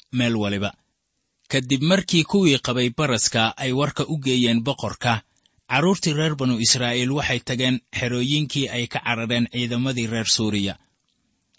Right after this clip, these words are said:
Waxayna heleen cunto fara badan oo lagu quudin karo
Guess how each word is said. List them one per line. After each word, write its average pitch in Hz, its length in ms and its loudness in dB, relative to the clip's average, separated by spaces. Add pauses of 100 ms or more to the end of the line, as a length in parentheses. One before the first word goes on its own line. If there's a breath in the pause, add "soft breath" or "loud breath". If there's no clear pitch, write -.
Waxayna 143 400 2
heleen 123 380 2 (200)
cunto 131 320 0
fara 131 240 -2
badan 117 360 2 (420)
oo 123 120 -2
lagu 131 260 0
quudin 143 440 0
karo 113 280 -2